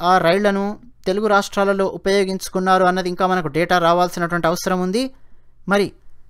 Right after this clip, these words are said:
కేంద్ర ప్రభుత్వం తీసుకుంటున్నటువంటి లేటెస్ట్ నిర్ణయాలు మీరు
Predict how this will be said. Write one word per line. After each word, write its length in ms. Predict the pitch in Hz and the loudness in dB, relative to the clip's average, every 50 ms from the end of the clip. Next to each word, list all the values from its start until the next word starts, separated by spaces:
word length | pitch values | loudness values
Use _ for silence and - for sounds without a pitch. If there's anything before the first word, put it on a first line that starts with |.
| - - - | -16 -6 -2
కేంద్ర 220 | 170 202 226 240 | 0 0 2 0
ప్రభుత్వం 460 | 233 233 233 220 208 220 - 220 214 202 | 0 0 0 -2 -2 -2 -4 -4 -4 -2
తీసుకుంటున్నటువంటి 960 | - 208 202 - - 202 185 - 202 190 180 190 185 180 - 190 196 208 - - | -2 -4 -4 -4 -4 -6 -4 -2 -2 -2 -2 -2 -2 -2 -2 -4 -4 -6 -6 -10
లేటెస్ట్ 500 | - 135 175 208 214 226 214 208 - - | -6 -4 -2 -2 0 0 -2 -2 -2 -4
నిర్ణయాలు 580 | 196 185 185 180 185 190 185 185 180 185 190 196 - - 160 | -2 -2 -2 -2 0 2 2 2 2 2 0 -4 -6 -8 -6
మీరు 140 | 180 165 | -6 -6